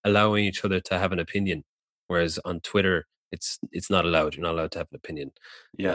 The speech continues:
Speaker 1: Um, or you are,
Speaker 2: <clears throat>
Speaker 1: or there's too many outrageous opinions going on. But
Speaker 2: Yeah,
Speaker 1: it's a
Speaker 2: too
Speaker 1: little
Speaker 2: much
Speaker 1: bit more
Speaker 2: shooting down. Too, too.
Speaker 1: Yeah.
Speaker 2: It's not, it's not. We would like the Facebook group to be a, a safe area.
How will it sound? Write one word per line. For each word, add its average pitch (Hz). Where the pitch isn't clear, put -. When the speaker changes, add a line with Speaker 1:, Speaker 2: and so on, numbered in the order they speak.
Speaker 1:
Um, 76
or 101
you 87
are, 87
Speaker 2:
<clears throat> -
Speaker 1:
or 92
there's -
too 107
many 87
outrageous 85
opinions 80
going 80
on. 76
But 76
Speaker 2:
Yeah, 98
Speaker 1:
it's 90
a -
Speaker 2:
too 104
Speaker 1:
little 101
Speaker 2:
much 101
Speaker 1:
bit 95
more 92
Speaker 2:
shooting 98
down. 92
Too, 120
too. 107
Speaker 1:
Yeah. 98
Speaker 2:
It's -
not, 120
it's 117
not. 113
We 131
would 127
like 113
the 104
Facebook 101
group 104
to 90
be 92
a, -
a -
safe -
area. 90